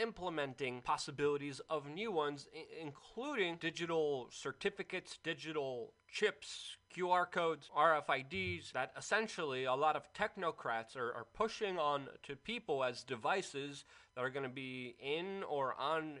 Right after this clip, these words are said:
your body that will be used to, of course, support fully controlled digital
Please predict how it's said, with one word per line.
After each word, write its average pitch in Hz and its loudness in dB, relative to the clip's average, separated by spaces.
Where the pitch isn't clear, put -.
your 120 -6
body 170 4
that 127 0
will 139 -4
be 135 -6
used 135 -6
to, 147 -6
of 135 -8
course, 113 -6
support 113 -6
fully 151 0
controlled 127 -2
digital 107 -4